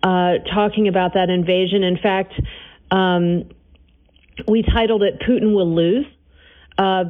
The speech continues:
because, uh, because that was considered and is considered really important for all of our values,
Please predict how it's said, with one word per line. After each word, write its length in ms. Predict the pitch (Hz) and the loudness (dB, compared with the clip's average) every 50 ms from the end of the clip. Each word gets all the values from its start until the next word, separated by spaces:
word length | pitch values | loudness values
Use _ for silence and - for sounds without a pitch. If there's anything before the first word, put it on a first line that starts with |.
| 175 | -2
because, 460 | - 220 214 190 202 208 202 190 180 180 - - - | -2 -2 -2 0 0 0 0 0 -2 -6 -12 -10 -6
uh, 440 | - 185 185 180 175 175 175 175 180 - - - _ - - - - _ _ _ _ _ _ - - - - _ _ - - _ _ | -4 -2 0 0 2 2 2 0 0 -2 -6 -14 _ -20 -20 -20 -20 _ _ _ _ _ _ -20 -20 -20 -20 _ _ -20 -20 _ _
because 320 | - 214 - 196 220 190 180 | -2 0 2 0 0 2 2
that 160 | 196 190 170 | 0 0 2
was 140 | 185 196 185 - | 0 -2 -2 -2
considered 540 | - 214 196 175 - 208 185 190 196 196 - | -2 -2 -2 0 -2 -2 0 0 0 0 0
and 180 | - 175 180 180 | 0 0 2 2
is 120 | 185 185 180 | 0 0 0
considered 640 | - 208 196 180 - 202 180 185 185 175 165 - - - | 0 0 0 0 0 0 0 0 0 0 -2 -6 -10 -8
really 440 | - 208 196 214 226 233 233 226 202 | -4 0 2 2 2 2 2 2 2
important 600 | 185 180 - 202 202 196 156 180 262 269 233 - - - - - - - - - _ _ | 0 0 0 0 0 2 2 0 0 -2 -2 -4 -8 -14 -18 -20 -20 -20 -20 -20 _ _
for 160 | - 202 196 - | 0 0 0 2
all 340 | - 190 202 208 226 226 | 0 0 2 2 2 2
of 140 | 226 214 185 | 0 0 0
our 440 | 190 185 180 185 180 180 180 180 175 170 165 | 0 0 2 2 2 2 2 0 0 -2 -2
values, 560 | 160 180 165 175 190 208 214 214 226 233 220 | -2 -2 0 0 0 0 0 2 0 0 -2